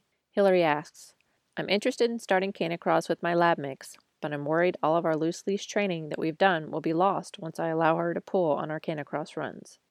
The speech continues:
It just seems contradictory to what we've been working towards on our walks."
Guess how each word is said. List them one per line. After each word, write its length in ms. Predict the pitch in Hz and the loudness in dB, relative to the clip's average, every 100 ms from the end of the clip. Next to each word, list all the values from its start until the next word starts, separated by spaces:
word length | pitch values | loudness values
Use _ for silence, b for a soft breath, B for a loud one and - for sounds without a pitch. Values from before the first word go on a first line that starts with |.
| _ - | _ -8
It 120 | 170 | -4
just 200 | 180 - | -4 -2
seems 260 | 190 175 | -2 -2
contradictory 720 | - 190 190 196 214 - 170 160 | -4 -4 -2 0 0 2 0 0
to 100 | 170 | 0
what 160 | 151 | 0
we've 140 | 156 147 | 0 -4
been 140 | 151 | -2
working 280 | 165 175 175 | -4 -4 -8
towards 360 | - 151 151 | -4 -4 -4
on 100 | 156 | -6
our 100 | 151 | -4
walks." 540 | 151 143 123 - - | -2 -2 -2 -6 -20